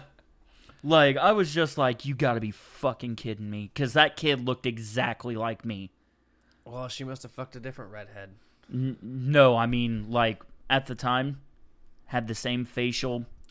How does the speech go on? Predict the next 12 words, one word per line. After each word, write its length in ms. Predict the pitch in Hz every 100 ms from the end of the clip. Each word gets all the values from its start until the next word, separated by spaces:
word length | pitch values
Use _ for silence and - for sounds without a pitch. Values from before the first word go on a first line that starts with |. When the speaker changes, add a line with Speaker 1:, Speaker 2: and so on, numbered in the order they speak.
| -
Speaker 2:
All 160 | 196 190
babies 460 | 113 117 127 110
look 160 | 123 -
the 60 | -
same 260 | - 110
when 80 | 107
they're 100 | 101
born. 320 | 98 95 95 90 - -
Speaker 1:
Not 460 | 120 127 127 120
all 240 | 123 120 104
of 80 |
them. 200 | 101 101